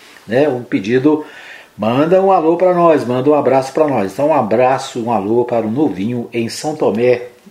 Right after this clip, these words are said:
em Rio Grande do Norte, né, sempre ligado aqui na Mais F M, sempre deixando aqui o seu recado pra nós, né?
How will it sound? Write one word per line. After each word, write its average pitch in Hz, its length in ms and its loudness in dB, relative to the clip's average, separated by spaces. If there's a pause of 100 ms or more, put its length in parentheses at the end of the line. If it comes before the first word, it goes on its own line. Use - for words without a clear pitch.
(140)
em 113 120 -6
Rio 123 280 -2
Grande 160 300 0
do 139 280 -2
Norte, 156 680 0 (520)
né, 117 200 0
sempre 175 640 -2
ligado 139 400 2
aqui 135 200 -4
na 131 140 -4
Mais 131 240 2
F 156 240 -4
M, 143 240 2
sempre - 340 -4
deixando 175 400 -2
aqui 170 180 -6
o 151 100 -2
seu 143 240 0
recado 117 480 -2
pra 175 160 -4
nós, 101 280 -2
né? 160 260 -2